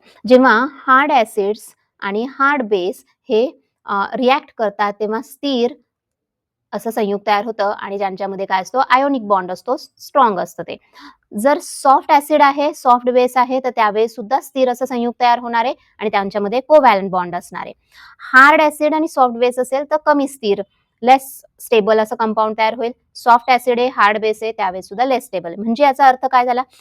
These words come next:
याचा अर्थ झाला की जर हार्ड हार्ड जर असेल, तर त्यावेळी काय होणार आहे, तर हार्ड हार्ड असेल, तर आयोनिक बॉन्ड तयार होत असतो आणि सॉफ्ट सॉफ्ट जर असेल, तर कोव्हॅलंट बॉन्ड तयार होत असतो. हार्ड प्रेफर्स हार्ड, सॉफ्ट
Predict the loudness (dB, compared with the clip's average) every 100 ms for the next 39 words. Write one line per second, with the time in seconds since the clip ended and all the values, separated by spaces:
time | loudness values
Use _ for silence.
0 | -2 -2 2 2 0 -4 -2 0 0 -2
1 | _ -6 -2 0 0 4 6 6 4 4
2 | 6 6 4 _ _ _ -4 0 2 2
3 | 0 0 -2 _ -4 2 2 2 0 -2
4 | -2 -4 -4 -4 _ -6 0 2 2 2
5 | 0 0 -2 -6 -4 -2 2 0 0 -2
6 | -2 0 -2 -4 -8 -10 -6 -6 -6 -2
7 | -2 0 -4 -4 -2 -6 -4 -6 0 2
8 | 2 0 -2 -4 -2 -4 -4 -8 -12 -10
9 | -8 -8 _ _ _ 2 4 6 2 -2
10 | -2 -2 -4 -2 0 2 0 _ _ -8
11 | 2 2